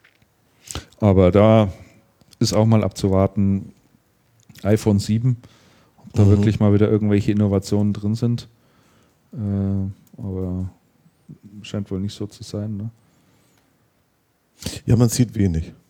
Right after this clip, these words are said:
Speaker 1: Da, haben wir darüber gesprochen, dass, äh, H P E sein, sein Servicegeschäft mit
Speaker 2: Nee,
Speaker 1: C S C
Speaker 2: haben wir noch nicht drüber gesprochen.
Speaker 1: verschmolzen hat? Das
Speaker 2: Nein,
Speaker 1: ist ja auch eine
Speaker 2: interessante
Speaker 1: interessante
Speaker 2: Geschichte. Ja, absolut.
Speaker 1: interessante Geschichte, ne? Da sitzt ja die Mac Whitman,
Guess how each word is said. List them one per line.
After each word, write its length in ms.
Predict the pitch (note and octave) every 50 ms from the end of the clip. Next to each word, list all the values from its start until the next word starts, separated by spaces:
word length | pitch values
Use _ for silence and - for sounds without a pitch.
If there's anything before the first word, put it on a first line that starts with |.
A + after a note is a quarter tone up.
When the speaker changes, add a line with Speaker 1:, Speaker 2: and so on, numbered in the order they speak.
| _ _ _ - - - - -
Speaker 1:
Da, 340 | - A#2+ A#2+ A#2 A#2 A#2 A#2 -
haben 240 | F#2+ F#2 A2 A#2 B2
wir 60 | B2
darüber 360 | A#2+ A2 A#2 C#3+ D#3+ F3 G3+ F#3
gesprochen, 500 | F3 - - - D3+ D3 - - D#3+ D3
dass, 260 | D3 C3+ B2+ - -
äh, 300 | - C3+ C3 B2 B2 A#2+
H 140 | A#2 A#2 A#2
P 120 | - C3
E 140 | A#2 A2+ C3
sein, 500 | C3 - C3 B2 A#2+ A#2 A#2 A#2 A#2 A#2
sein 340 | A2+ - - A#2 A#2 A2+ A2+
Servicegeschäft 800 | A2+ A#2 A2 A#2 D3+ D#3+ - - - D3 - - E3+ - - -
mit 160 | D#3 F#3 - A2
Speaker 2:
Nee, 120 | A2+ B2
Speaker 1:
C 60 | D3
S 100 | D#3 C#3
C 60 | - C#3+
Speaker 2:
haben 80 | C3+
wir 100 | C3+ A#2+
noch 120 | A2+ A#2 A#2+
nicht 200 | C3+ C#3 - -
drüber 200 | - F#2 F2 F2
gesprochen. 180 | - - C#3+
Speaker 1:
verschmolzen 500 | A#2+ F#2 F#2+ C3 C3 D3 - - E3 D3+
hat? 140 | D3 E3 G3 -
Das 60 | G2+
Speaker 2:
Nein, 160 | A2 A#2 B2+
Speaker 1:
ist 100 | C3 A#2+
ja 60 | C3 B2+
auch 40 |
eine 100 | B2+ C3
Speaker 2:
interessante 360 | C3 A#2+ A#2+ A#2+ B2 A#2 A2+ A2+
Speaker 1:
interessante 300 | G#2 A2+ A#2 A2 F#2+ A2+ A2+
Speaker 2:
Geschichte. 200 | A2 - - G2+
Ja, 200 | G2+ G2 G#2 D#2
absolut. 460 | - - - - F2 E2 E2+ E2 -
Speaker 1:
interessante 500 | - D#3 B2 - G#2+ - A#2 A2+ A2 A2
Geschichte, 480 | G#2+ G#2 - - G#2+ - - - G#2+ G2
ne? 160 | G2 G#2 A2+
Da 80 | A#2+
sitzt 220 | A2+ G#2 C3 B2+ -
ja 60 | C#3+
die 80 | B2+ A#2+
Mac 240 | A#2+ A#2+ A2+ A#2 B2+
Whitman, 420 | C3+ C3+ - C#3+ C3 B2+ B2+ B2